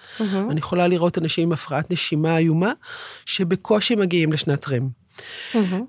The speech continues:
Speaker 2: אה, זה יכול לקרות בגלל שיש לי נדודי שינה מאוד קשים. אני מתעוררת המון פעמים במהלך הלילה ולא מספיקה להגיע לרם. רוב הזמן, גם לאנשים שישנים לא טוב, יש מכל השלבים, פשוט פחות קצת ממה,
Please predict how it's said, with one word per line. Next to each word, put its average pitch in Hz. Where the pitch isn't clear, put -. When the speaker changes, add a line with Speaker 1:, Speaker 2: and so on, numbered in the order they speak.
Speaker 2:
אה, 208
זה 202
יכול 247
לקרות 240
בגלל 214
שיש 214
לי 220
נדודי 202
שינה 175
מאוד 135
קשים. 135
אני 147
מתעוררת 175
המון 156
פעמים 151
במהלך 156
הלילה 254
ולא 175
מספיקה 175
להגיע 165
לרם. 302
רוב 240
הזמן, 226
גם 196
לאנשים 190
שישנים 180
לא 165
טוב, 269
יש 214
מכל 180
השלבים, 190
פשוט 226
פחות -
קצת -
ממה, 135